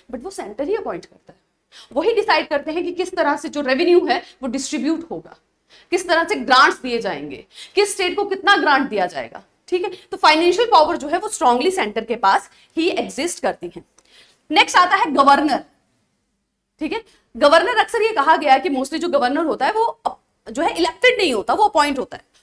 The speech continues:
और उसे appoint करता है president। और mostly देखा गया कि, अ, कभी judges को, कभी chief justice को, इन सबको, अ, जब retire हो जाते हैं उनको as a governor appoint कर दिया जाता है different states में। और ये कहा गया है कि they work as a agent of central government।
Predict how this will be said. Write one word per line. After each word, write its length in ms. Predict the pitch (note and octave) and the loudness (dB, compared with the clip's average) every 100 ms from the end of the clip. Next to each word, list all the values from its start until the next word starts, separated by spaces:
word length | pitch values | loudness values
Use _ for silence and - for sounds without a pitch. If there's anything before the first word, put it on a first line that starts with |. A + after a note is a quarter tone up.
| - | -2
और 120 | F#4+ | -2
उसे 120 | G4+ | 0
appoint 320 | A4 F4+ G4 | 0 0 0
करता 220 | F4 D#4+ | -4 -2
है 60 | F4+ | -2
president। 460 | B3+ A3 E3+ B2 _ _ _ - | -2 -6 -12 -18 _ _ _ -6
और 280 | - D4 D4 C4+ | 0 0 0 -6
mostly 280 | C#4 D#4 F#4 | -4 -2 0
देखा 220 | E4 E4 | 0 0
गया 140 | D#4 | 0
कि, 400 | D#4 F4 F4 - - | 0 0 0 -2 0
अ, 100 | - | 2
कभी 240 | B3+ B3 | 2 -2
judges 420 | G3+ B3 C#4 C#4+ | 0 0 0 -4
को, 240 | - C4 C4+ | 0 0 0
कभी 220 | B3+ B3+ | -2 -4
chief 220 | C#4 D4 | -6 -4
justice 340 | B3 C4 C4+ | -4 -6 -8
को, 60 | F4+ | -10
इन 200 | - E4 | -6 -4
सबको, 420 | F4 - G4+ B4 - _ | -4 -4 -4 -4 -8 _
अ, 120 | - G3+ | -12 -2
जब 180 | C4 | -2
retire 360 | C4+ C4+ C4+ G4+ | 0 4 4 4
हो 100 | C#4+ | 2
जाते 260 | A3 G#3 F#4 | 0 0 -2
हैं 60 | |
उनको 320 | F4+ B3+ G#4+ - | -8 -6 -6 -2
as 140 | G3+ | -4
a 80 | B3+ | -2
governor 360 | G#3+ F#3+ A3 B3 | -6 -6 -6 -8
appoint 300 | G3 G3+ A#3 | -6 -6 -6
कर 120 | F3+ | -8
दिया 160 | F#3 | -6
जाता 260 | F3+ D#3+ B3 | -6 -8 -8
है 60 | B3+ | -10
different 260 | C4 C4+ | -8 -8
states 340 | C#4 G#3+ F3+ - | -6 -8 -10 -16
में। 60 | _ _ _ _ _ _ _ _ - | _ _ _ _ _ _ _ _ -2
और 80 | E4 | 0
ये 160 | F#4+ | 2
कहा 280 | G4 D4+ F#4 | 2 4 4
गया 200 | E4 B3 | 4 4
है 180 | A#3 B3 | 4 2
कि 120 | C4+ | 0
they 300 | D4 F4+ F4+ | 0 0 2
work 220 | C4+ C#4+ - | 2 0 2
as 140 | A#3 A#3 | 0 2
a 120 | D#4+ - | 0 0
agent 300 | F4 F4 F4+ | 0 0 0
of 140 | D4 | -2
central 320 | B3 G3 F#3+ F3+ | -4 -8 -10 -12
government। 400 | E3 - G3 | -14 -16 -20